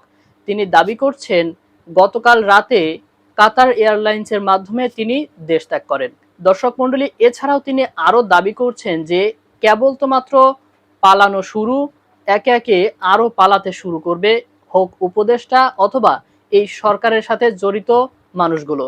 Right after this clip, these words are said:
দর্শক মণ্ডলী, অবশ্যই সেই ভিডিওটি আমরা একটু পরেই দেখব, তবে তার আগে দেখব একটা ভিডিও, সেটা হচ্ছে নয় হাজার তরুণ তরুণীকে অস্ত্র প্রশিক্ষণ দেওয়ায় এবার ফেঁসে গেলেন উপদেষ্টা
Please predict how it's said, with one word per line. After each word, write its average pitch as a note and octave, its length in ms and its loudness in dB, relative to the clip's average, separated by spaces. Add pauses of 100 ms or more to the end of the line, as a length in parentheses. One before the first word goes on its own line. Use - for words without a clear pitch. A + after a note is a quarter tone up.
(280)
দর্শক G3+ 340 -2
মণ্ডলী, C4+ 320 0 (120)
অবশ্যই A3+ 420 -2
সেই G#3 300 0
ভিডিওটি B3 360 -4
আমরা A#3+ 200 0 (100)
একটু F#3+ 240 -8
পরেই F3+ 280 -2
দেখব, F#3+ 300 -4
তবে F#3 220 -4
তার F3+ 220 2
আগে A3 180 0
দেখব A#3 320 0
একটা A#3+ 260 0
ভিডিও, A3 320 -2 (440)
সেটা A#3 260 -2
হচ্ছে A#3 320 -2 (160)
নয় A#3+ 280 4
হাজার D4 340 2 (140)
তরুণ C4+ 380 2
তরুণীকে B3+ 640 0 (280)
অস্ত্র G#3+ 360 0
প্রশিক্ষণ A#3+ 640 -6 (100)
দেওয়ায় A3 480 4 (680)
এবার G3+ 340 4
ফেঁসে G#3 380 -6
গেলেন A#3+ 260 2 (100)
উপদেষ্টা G#3 540 -2